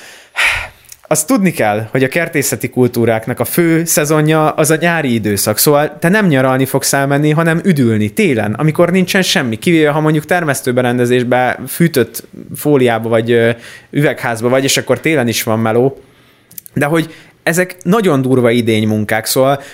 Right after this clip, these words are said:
például faiskola az tavasszal, ősszel, akkor van a legnagyobb idény. Nekünk a megybetakarítás nyár közepe, egy alma ősszel lehet, mm, halálos, érted? Szóval, hogy így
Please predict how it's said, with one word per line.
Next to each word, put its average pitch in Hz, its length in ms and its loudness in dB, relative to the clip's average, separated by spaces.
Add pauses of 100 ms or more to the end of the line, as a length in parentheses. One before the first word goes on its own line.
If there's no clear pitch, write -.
például 175 240 2
faiskola 185 580 0
az 175 220 0 (340)
tavasszal, 190 520 0
ősszel, 165 640 2 (480)
akkor 165 360 0
van 151 140 0
a 147 40 4
legnagyobb 117 500 0
idény. 110 260 0 (340)
Nekünk 147 340 -2
a 156 60 2
megybetakarítás 127 880 -2
nyár 120 220 -2
közepe, 120 540 -4 (160)
egy 135 340 -2
alma 165 420 2
ősszel 147 420 2
lehet, 113 340 -2 (320)
mm, 80 180 -10
halálos, 120 600 0
érted? 147 340 0
Szóval, 151 240 0
hogy 160 140 2
így 165 200 0